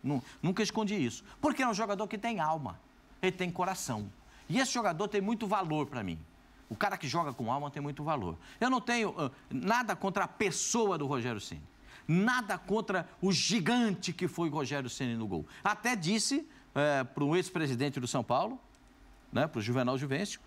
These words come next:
e disse pro Marco Aurélio Cunha, quando era diretor de São Paulo, que eles tinham que fazer uma estátua do Rogério Ceni, mesmo ele jogando atrás do gol. Nenhum outro vai pa-, vai jo-, vai ser perto do Rogério Ceni.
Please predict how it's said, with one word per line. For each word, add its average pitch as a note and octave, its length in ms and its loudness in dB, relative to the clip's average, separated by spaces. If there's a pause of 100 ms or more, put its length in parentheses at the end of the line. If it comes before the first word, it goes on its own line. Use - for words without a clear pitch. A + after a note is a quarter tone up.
(120)
e A#3 120 4
disse C4+ 600 2 (280)
pro F3 120 2
Marco E3 240 2
Aurélio D#3 300 2
Cunha, A#3+ 380 2 (260)
quando B2 260 2
era A#2+ 140 2
diretor B2 380 2
de F3+ 80 -10
São D3+ 100 -4
Paulo, D#3+ 380 -2 (440)
que C#4 100 2
eles D4+ 140 4
tinham G#3+ 200 2
que - 40 -8
fazer A#3 160 2
uma C#4 140 2
estátua A3+ 460 -2
do A3+ 80 -2
Rogério A#3+ 340 0
Ceni, B3 260 0
mesmo B3+ 460 2
ele A#3+ 160 0
jogando B3 400 2
atrás C4+ 240 0
do D#4 80 2
gol. C#4+ 300 -2 (720)
Nenhum D4+ 380 4
outro C#4 260 2
vai C4 160 0
pa-, B3+ 240 0
vai A3+ 140 0
jo-, G#3+ 160 -2
vai A3+ 120 2
ser B3+ 140 0
perto B3+ 400 0
do A#3 80 -2
Rogério A3+ 320 -2
Ceni. G3+ 340 -6